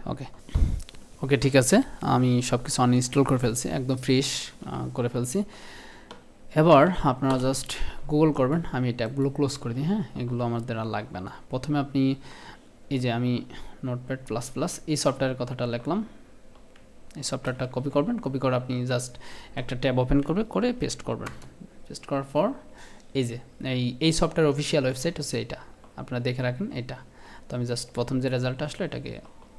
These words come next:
আমরা ওপেন করলাম, হ্যাঁ? করার পর <clears throat> এখানে দেখেন এই নোটপ্যাড প্লাস প্লাস সফটওয়্যারের ভার্সন এক এক সময় রিলিজ হচ্ছে। তো আমাদের সর্বোচ্চ যে ভার্সনটা আছে আমরা সেটাই ব্যবহার করব। তো প-, সর্ব-, সর্বোচ্চ যে ভার্সন সেভেন পয়েন্ট নাইন পয়েন্ট টু।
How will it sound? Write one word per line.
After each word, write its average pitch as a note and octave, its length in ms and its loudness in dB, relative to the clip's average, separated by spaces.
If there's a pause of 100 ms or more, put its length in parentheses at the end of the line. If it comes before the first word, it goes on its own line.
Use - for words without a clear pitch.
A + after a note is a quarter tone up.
(200)
আমরা A2+ 240 -6
ওপেন C3 240 0
করলাম, G#2+ 340 -6
হ্যাঁ? A#3 220 0 (480)
করার B2+ 140 -4
পর C3 160 -2 (200)
<clears throat> D#3+ 180 8
এখানে C#3+ 260 4
দেখেন A#2+ 220 0
এই B2 80 0
নোটপ্যাড C3+ 320 -2
প্লাস D3 280 -2
প্লাস D3 160 0
সফটওয়্যারের C#3+ 420 0
ভার্সন C3+ 460 0 (460)
এক B2+ 180 -4
এক C3 140 -2
সময় D3 220 2
রিলিজ B2+ 320 2
হচ্ছে। A#2+ 240 -4 (380)
তো C3 80 2
আমাদের C3 260 0
সর্বোচ্চ D3 400 0
যে C#3+ 140 4
ভার্সনটা C3+ 420 0
আছে D3 120 -4
আমরা A3 140 0
সেটাই B2+ 260 0
ব্যবহার A#2 260 -2
করব। A#2 300 -2 (400)
তো B2+ 280 2
প-, - 200 -6
সর্ব-, C#3+ 520 0
সর্বোচ্চ C#3 420 -2
যে C#3 120 4
ভার্সন D#3+ 380 0 (260)
সেভেন C#3+ 340 0
পয়েন্ট F#3 240 0
নাইন C3+ 260 0
পয়েন্ট F#3+ 180 -2
টু। A#2+ 160 -2